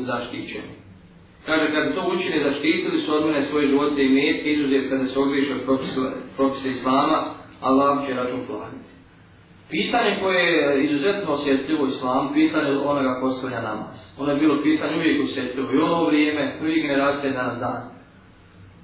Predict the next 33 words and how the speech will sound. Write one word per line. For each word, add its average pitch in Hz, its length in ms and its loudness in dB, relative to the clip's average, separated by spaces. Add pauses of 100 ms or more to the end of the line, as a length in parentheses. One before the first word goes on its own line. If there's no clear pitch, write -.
(220)
U 156 200 2
islamskoj 165 520 2
državi, 135 400 2 (400)
mi 156 220 2
u 151 100 2
ovoj 143 160 0
državi 147 320 -2
koju 135 100 2
živimo 135 180 -2
nije 120 160 -6
islamskoj, 107 420 -8
da 113 80 -8
odmah 107 220 -6
razjasnimo, 139 640 -6 (340)
u - 20 -2
islamskoj 160 480 2
državi 151 300 0
koja 139 120 4
vlada 147 280 2
šerijet, 127 380 -2 (220)
onaj 226 440 2
ko - 260 0 (320)
ostavi 208 400 2
namaz 131 400 2
javno, - 340 -4 (1080)
on - 200 2
se 170 260 0
poziva, - 760 2 (1000)
poziva 190 580 2
se 196 340 -2 (600)
da 165 140 -2
se 131 220 -4
pokaje. 131 500 -4